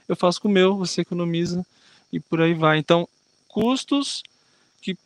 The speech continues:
podem ser evitados pra que fique mais na mão do empresário, né? Mais o quê? Dinheiro, mais lucro,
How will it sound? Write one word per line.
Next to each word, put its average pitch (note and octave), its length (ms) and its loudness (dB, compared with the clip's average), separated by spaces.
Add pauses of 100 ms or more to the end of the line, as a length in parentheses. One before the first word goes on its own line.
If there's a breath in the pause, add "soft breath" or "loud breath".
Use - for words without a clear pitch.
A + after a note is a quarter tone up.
(100)
podem E3+ 300 4
ser E3+ 240 -2
evitados G#3+ 1040 2 (420)
pra D#3+ 180 -4
que F#3 220 -12
fique G3 380 -12
mais F3 580 -2 (420)
na F#3 220 -2
mão E3 260 -6
do E3+ 220 -8
empresário, D#3 800 -2
né? D#3 140 -8
Mais D#3 420 -6
o F3+ 60 -12
quê? C#3+ 260 -10
Dinheiro, F3 400 -4
mais E3 300 -4
lucro, D#3+ 440 -20